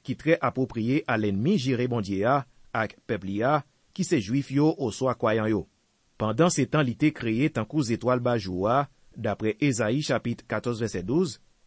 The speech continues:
li vin tounen dragon an, sèpan ki la depi lontan an, li menm yo rele dyab la osinon Satan. Gad yon vilen.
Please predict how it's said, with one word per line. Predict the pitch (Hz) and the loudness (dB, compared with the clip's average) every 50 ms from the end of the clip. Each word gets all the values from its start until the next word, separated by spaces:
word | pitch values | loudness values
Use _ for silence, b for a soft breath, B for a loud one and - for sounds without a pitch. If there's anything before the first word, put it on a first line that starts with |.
| _ _ _ - | _ _ _ -8
li | 101 95 98 92 90 | -6 -4 -4 0 2
vin | 170 226 220 - | 4 4 4 4
tounen | 185 139 120 147 180 185 | 2 2 4 4 2 2
dragon | 117 110 123 123 110 95 104 107 107 110 139 | 2 2 2 2 4 2 0 0 0 0 0
an, | 185 190 135 - - _ _ | 0 0 -2 -6 -12 _ _
sèpan | - - - 156 127 - - 185 190 - | -8 -2 0 2 2 2 4 2 2 2
ki | - 139 117 | 0 -2 0
la | 107 123 127 120 | 2 2 2 2
depi | 110 120 110 - 165 190 170 | 2 -2 -4 -2 -2 0 0
lontan | 147 131 - - 117 127 143 | 0 0 0 0 0 0 2
an, | 165 180 165 - - _ _ _ _ _ | 2 0 0 -2 -6 _ _ _ _ _
li | 98 101 104 | -4 -2 -2
menm | 98 131 170 175 127 | 0 2 2 2 4
yo | 123 120 113 | 2 2 2
rele | 117 117 120 127 120 | 0 0 0 0 -2
dyab | 98 107 120 107 101 110 113 | 0 0 0 0 2 2 2
la | 123 127 - 131 | 2 2 2 -2
osinon | 117 98 - 101 107 113 110 - | -4 -4 -4 -4 -4 -4 -2 -2
Satan. | - 113 107 - 123 110 - - _ _ _ _ _ - _ _ _ _ _ _ _ _ | -2 -4 -2 0 -2 -2 -2 -4 _ _ _ _ _ -20 _ _ _ _ _ _ _ _
Gad | - 87 87 117 117 113 95 98 | -18 -6 -2 0 0 0 0 0
yon | 113 113 104 | -2 -2 -2
vilen. | 139 190 220 117 107 98 - | -2 0 0 0 0 -2 -2